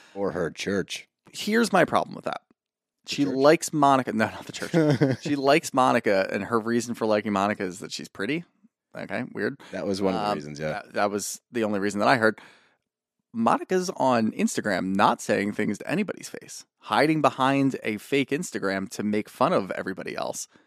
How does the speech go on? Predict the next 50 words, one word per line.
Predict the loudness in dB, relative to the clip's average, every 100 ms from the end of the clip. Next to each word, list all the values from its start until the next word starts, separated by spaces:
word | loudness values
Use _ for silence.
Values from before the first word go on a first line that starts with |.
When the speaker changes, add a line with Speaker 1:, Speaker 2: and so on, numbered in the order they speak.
| _ _ -8
Speaker 2:
Isn't | -4 0 0 4
that | 6 6
exactly | 0 -2 2 2 0 -2 -2
why | 0 4 4 6 4
you | 6 2
don't | 4 2 2
like | 0 -2 -2
these | -2
other | 0 2
women? | 2 2 2
Why | 2 2
do | 2
you |
like | 2 0
Monica? | -2 -4 -8 -14 _ _ _ _
Speaker 1:
That's | -12 -10
a | -10
really | -6 -2 -2
good | -2 -6
point. | -6 -10 -8
Speaker 2:
I | -6
don't | -4
think | -4 -4
she | -2
knows | 2 4 4
Monica | 2 0 -2 -6
at | -4
all. | 0 0 0
I | -4
don't | -4
think | -6
Speaker 1:
No. | -8
Speaker 2:
she | -8
gives | -8 -8
a | -6
shit | -6 -4 -4 -4
about | -4 -2 -2
knowing | -6 -8 -8
Monica | -8 -8 -6
or | -2 -2
understanding | -2 -4 -4 -6 -6 -8 -4
who | -4
Monica | -4 -6 -6
is. | -6 -8 -10 -14 -20 -20 _
I | -4 -2
think | 0 -4 -4
that | -4
she | -2
really | 0 2 2
likes | 4 2 0 -8